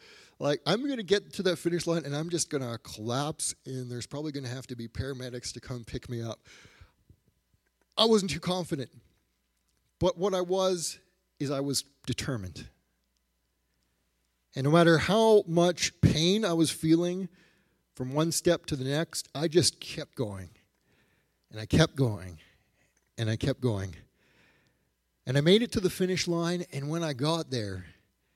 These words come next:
with all the other participants, I just felt this amazing sense of accomplishment.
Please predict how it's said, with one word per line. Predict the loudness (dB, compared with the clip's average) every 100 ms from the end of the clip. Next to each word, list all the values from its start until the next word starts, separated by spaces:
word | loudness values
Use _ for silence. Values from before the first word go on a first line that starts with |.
| _ _ _ _
with | -2
all | 0 2
the | 2
other | 2 0
participants, | 0 -2 -2 -2 -4 -6 -8 -12 _ _ _ _ _ _ _ _ -4
I | 0
just | 2 0
felt | 0 -4
this | -4
amazing | -6 -8 -4 0 0 0 -6 -8
sense | -8 -8 -10 -10
of | -12
accomplishment. | -14 -14 -14 -12 -12 -12 -14 -20